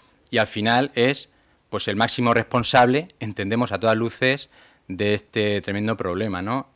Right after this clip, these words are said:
Y la promotora no ha venido, tengo muchas dudas de que, de que al final vaya a venir, que sería quien nos podría aclarar muchas cuestiones. Y luego, por otro lado, que como decía, que como esta actuación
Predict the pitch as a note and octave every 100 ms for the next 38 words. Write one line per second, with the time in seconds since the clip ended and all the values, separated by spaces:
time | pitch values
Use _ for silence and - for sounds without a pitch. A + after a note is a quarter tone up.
0 | _ G#2+ G#2 F#2+ F#2+ G2 A2+ G#2 G#2+ A#2
1 | A#2 B2 A#2+ C3 - _ _ _ _ _
2 | _ - A2+ G#2 G#2 A2+ - G2 G#2 F#2+
3 | F2+ F2+ E2 F2 F2+ F2+ - G2 G2 G2+
4 | G#2 A2 G#2+ G#2+ - G#2+ A2+ C3 D3+ -
5 | _ _ _ - G#2+ A2 A#2 A2+ G#2+ G#2+
6 | A2+ G#2 G#2 G#2 G2+ G2+ - F2+ - -
7 | D3 A#2 F2 - C3 C#3+ C#3+ C3 B2+ C3
8 | C3 C#3 C#3+ - - - A2 G#2 G#2+ -
9 | C3+ A2 F#2 - - - G#2+ A#2+ C3+ C3
10 | B2+ - A#2+ - C3+ C3+ F#2+